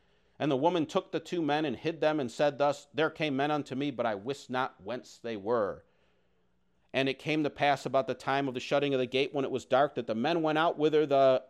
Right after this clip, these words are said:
men went. I wot not, pursue after them quickly, for ye shall overtake them." So when Rahab said, "There came men unto me," et cetera, she was really talking about some other men who actually le-,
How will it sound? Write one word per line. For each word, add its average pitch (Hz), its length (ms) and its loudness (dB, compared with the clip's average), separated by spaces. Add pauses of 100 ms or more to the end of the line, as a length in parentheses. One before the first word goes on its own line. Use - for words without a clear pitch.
(100)
men 135 320 0
went. 160 240 -2
I 104 120 0
wot 131 260 0
not, 151 220 -2
pursue 190 300 0
after 190 220 2
them 185 140 0
quickly, 180 540 -2
for 127 160 -8
ye 160 160 -4
shall 180 180 0
overtake 165 400 0
them." 92 240 -6 (440)
So 175 160 4
when 165 120 4
Rahab 190 340 4
said, 175 200 0
"There 160 100 2
came 151 300 -4
men 139 160 2
unto 143 260 -4
me," 120 180 -4
et 139 120 -6
cetera, 107 460 0 (280)
she - 120 -4
was 131 120 0
really 175 200 4
talking 151 340 2
about 127 180 0
some 190 240 0
other 220 180 4
men 113 380 -4 (300)
who 151 80 8
actually 175 320 4
le-, 135 160 0